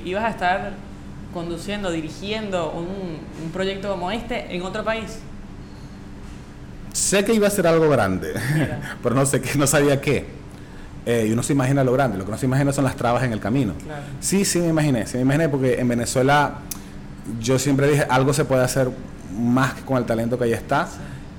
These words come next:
Speaker 2: Eh, y cuando comenzó Latin Vox me pregunté, "¿Por qué nadie lo ha hecho antes?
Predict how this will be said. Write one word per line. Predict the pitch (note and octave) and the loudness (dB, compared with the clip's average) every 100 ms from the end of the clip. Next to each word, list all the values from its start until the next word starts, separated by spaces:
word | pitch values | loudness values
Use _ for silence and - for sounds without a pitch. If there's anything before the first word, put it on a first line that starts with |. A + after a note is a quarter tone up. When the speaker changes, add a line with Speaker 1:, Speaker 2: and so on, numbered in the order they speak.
| - | -2
Speaker 2:
Eh, | A#2 A#2 A2+ G#2+ G2+ G2 F#2 F2+ E2+ E2 - - - - - B2 | 0 2 2 0 0 0 -2 -2 -4 -6 -8 -12 -14 -14 -10 -8
y | |
cuando | - C3+ C3+ | 0 4 4
comenzó | C3 A#2+ - | 4 0 2
Latin | A#2 D3 | 2 2
Vox | D#3 D#3 | 2 0
me | D3 | 0
pregunté, | C3+ C3+ C3+ | 0 0 0
"¿Por | C#3 | -4
qué | - F#3 | -4 -4
nadie | A3+ C#4+ | -4 -2
lo | B3+ | 0
ha | B2+ | 0
hecho | B2 G2+ | 0 -6
antes? | E2+ F#2 | -6 -10